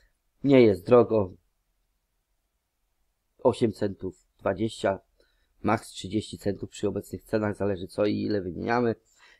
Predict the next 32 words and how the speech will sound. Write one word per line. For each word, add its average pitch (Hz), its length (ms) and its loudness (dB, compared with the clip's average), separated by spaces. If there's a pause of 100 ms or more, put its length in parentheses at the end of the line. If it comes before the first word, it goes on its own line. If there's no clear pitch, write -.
(120)
jaka 98 280 2
ta 95 120 -2
płynność 98 360 0
jest, 95 160 -4
żeby, 95 520 -2
żeby 95 300 -6
to 92 480 -4 (120)
sobie 98 280 -8
tutaj - 200 -10
powymieniać. 117 600 -4 (1700)
I 135 760 4 (200)
tą 170 120 6
prowizję 113 420 -2
płacimy. - 400 -10
Jeżeli 160 280 2
chodzi 131 300 2
o 120 100 4
M 98 100 -2
dexa, 95 280 -4 (120)
to 104 100 -4
nie 107 180 -4
robiłem 104 360 -2
wam, 95 180 -4
nie 98 100 -6
pokazywałem 98 540 -2
chyba, 90 200 -8
jak, 95 260 -6
e, 95 280 -4
to 95 180 -8
wymienić. 92 600 -8 (460)
Tak 120 160 -2
samo 123 260 2